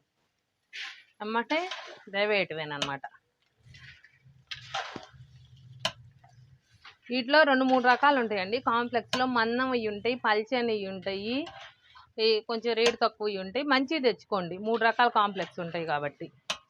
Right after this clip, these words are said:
మూడు రకాలు ఉంటాయి కాబట్టి మందవి, పల్చనివి అన్నీ ఉంటాయి కాబట్టి మీరు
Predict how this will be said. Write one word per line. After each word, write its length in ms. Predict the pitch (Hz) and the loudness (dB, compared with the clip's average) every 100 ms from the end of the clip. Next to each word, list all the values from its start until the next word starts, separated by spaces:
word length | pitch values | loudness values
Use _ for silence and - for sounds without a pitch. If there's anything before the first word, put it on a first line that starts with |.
| _ - - _ _ _ _ _ _ _ _ - - | _ -12 -12 _ _ _ _ _ _ _ _ -20 -14
మూడు 160 | 208 220 | -10 -2
రకాలు 320 | 226 226 247 | 0 4 4
ఉంటాయి 220 | 240 220 208 | 4 0 4
కాబట్టి 400 | 208 202 208 285 | 4 4 -2 -2
మందవి, 480 | 240 208 220 233 254 | 0 0 0 0 0
పల్చనివి 440 | 226 202 202 220 247 | 2 0 -2 -2 0
అన్నీ 300 | 233 214 240 | 0 0 0
ఉంటాయి 320 | 226 220 226 | 0 0 2
కాబట్టి 400 | 214 214 220 339 | 2 2 0 -2
మీరు 460 | 330 240 220 196 | 0 4 4 2